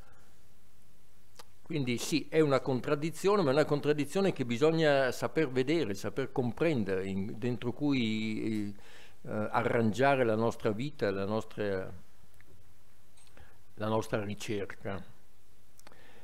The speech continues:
E le dimensioni ideali. In base a quello che ho detto, la dimensione ideale è quella degli, degli Stati Uniti. Gli staterelli no,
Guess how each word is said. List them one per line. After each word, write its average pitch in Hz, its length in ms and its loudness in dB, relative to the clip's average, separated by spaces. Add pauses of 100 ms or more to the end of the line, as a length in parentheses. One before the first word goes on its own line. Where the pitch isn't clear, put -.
(120)
E 135 220 -2
le 147 180 4
dimensioni 165 680 8
ideali. 101 640 6 (1300)
In 143 140 -2
base 156 300 6
a 127 60 8
quello 151 280 6
che 139 120 2
ho - 20 6
detto, 170 300 4
la 120 80 4
dimensione 110 500 0
ideale 131 400 4
è 127 80 0
quella 107 300 0
degli, 90 500 -6 (480)
degli 107 220 0
Stati 120 400 0
Uniti. 101 340 -4 (2500)
Gli - 60 -8
staterelli 139 880 6 (680)
no, - 260 -4